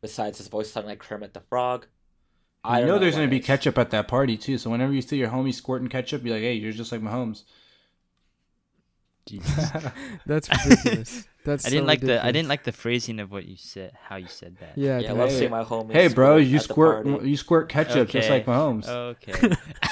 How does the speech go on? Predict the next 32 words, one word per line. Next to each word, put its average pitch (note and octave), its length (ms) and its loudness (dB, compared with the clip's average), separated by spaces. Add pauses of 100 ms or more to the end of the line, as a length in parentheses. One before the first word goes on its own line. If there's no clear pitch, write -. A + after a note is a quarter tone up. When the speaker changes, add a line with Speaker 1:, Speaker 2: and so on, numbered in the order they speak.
Speaker 3:
<laughs> G3 840 2 (800)
Speaker 4:
<laughs> - 100 -20
Speaker 1:
I A#2 100 -8
mean, B2+ 120 -2
that's E3 280 6
one D3 140 6
way C#3+ 80 4
to B2 80 2
party A#2 340 0
in A2 100 -8
Vegas, G#2+ 420 -6
am G#2+ 100 -10
I G2+ 80 -8
right? B2 340 -4 (220)
Speaker 3:
Oh, B2 280 -12
no. A2 360 -18 (180)
Speaker 2:
Hey, C3 140 -2
whatever C3 260 4
happens D3 340 6
in B2 120 2
Vegas A#2+ 280 2
stays C#3+ 280 0
in B2+ 100 -2
Vegas. A2+ 440 -2 (480)
Squirt - 360 -6
wherever C3 300 -2
you B2+ 140 0
want, C#3+ 300 0
squirt C3 300 -6
whatever C3+ 300 -2
you D#3 120 -2
want. D3+ 360 -2